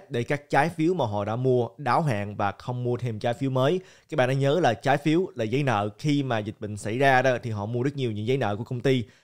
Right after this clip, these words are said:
và từ chính phủ Hoa Kỳ để mà cung cấp tiền cho chính phủ Hoa Kỳ và những công ty để họ tiếp tục kinh doanh, kích thích nền kinh tế, chứ nếu không đó thì chúng ta sẽ lâm vào tình trạng là khủng hoảng tài chính. Cho nên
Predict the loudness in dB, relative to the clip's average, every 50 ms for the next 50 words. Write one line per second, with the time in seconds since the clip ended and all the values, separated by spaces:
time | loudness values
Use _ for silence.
0 | _ _ -4 0 0 2 2 2 0 -2 -2 -2 -2 -2 -2 -4 -4 -2 -2 0
1 | 0 0 -2 -2 -2 -2 -2 -2 -2 -4 -4 -4 -6 -4 -2 0 0 2 0 -2
2 | -4 -2 _ 0 0 0 0 -4 -10 -16 _ _ -2 -2 -2 -2 -2 -4 -6 -4
3 | -2 -2 -2 -2 -4 -4 -4 -4 -4 -4 -6 -6 -6 -8 -8 -4 -2 -2 -2 0
4 | -2 -2 -4 -4 -6 _ -8 -8 -6 _ -6 -6 -6 -8 _ _ _ _ _ 0
5 | 2 4 4 4 4 4 0 -6 _ _ _ _ -8 -2 0 0 0 0 -4 -4
6 | -4 -4 -2 2 2 4 4 2 0 -2 -4 -4 -4 -4 0 0 0 2 2 0
7 | 0 0 -2 -4 -8 -8 -8 -6 -8 -4 -4 -4 -4 -4 -6 -6 -4 -4 -4 -4
8 | -4 -4 -2 -2 -2 -2 -4 -6 -8 -4 -4 -4 -4 -4 -4 -6 -8 -10 -10 -12
9 | -14 -14 -10 -10 -8 -8 -6 -4 -4 -4 -2 -2 -2 -2 -2 -4 -6 -12 -20 -20
10 | _ _ -2 0 2 2 0